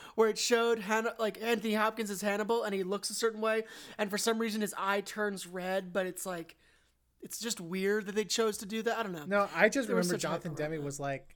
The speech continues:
Speaker 2: was like, "Yeah, that book's not good. I'm not gonna, I'm not going to turn it into a movie."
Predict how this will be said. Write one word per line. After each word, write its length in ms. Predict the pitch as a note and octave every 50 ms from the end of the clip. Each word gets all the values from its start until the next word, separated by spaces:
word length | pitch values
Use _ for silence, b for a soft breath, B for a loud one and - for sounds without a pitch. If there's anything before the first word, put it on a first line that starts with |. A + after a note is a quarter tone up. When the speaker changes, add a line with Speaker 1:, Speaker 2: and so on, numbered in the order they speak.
| - - -
Speaker 2:
was 260 | C#3+ C#3+ C#3+ B2 B2
like, 340 | C3 C3 C3 C3 B2+ B2+ - _ _ -
"Yeah, 280 | F#3 F#3 F3+ E3+ D3+ C#3
that 240 | D3+ D3+ D#3+ D3
book's 240 | - G#3 F#3+ - -
not 180 | F#3 E3 D3 C#3 -
good. 220 | - - C3+ C3 B2+
I'm 100 | B2+ C#3
not 140 | D3 D3+ D3+
gonna, 260 | F3 E3 D#3+ D#3 D3+ D3 C#3+ C#3
I'm 120 | C3+ C#3
not 140 | C#3+ D3 C#3+ C#3+
going 180 | E3 D#3+ D#3 D3
to 160 | - C#3 C3
turn 260 | - - C#3+ C#3 C#3
it 80 | C#3 C3
into 200 | C3 C3 - C3
a 60 | A#2
movie." 380 | A2 B2 D3 D3 B2+ A2 A2+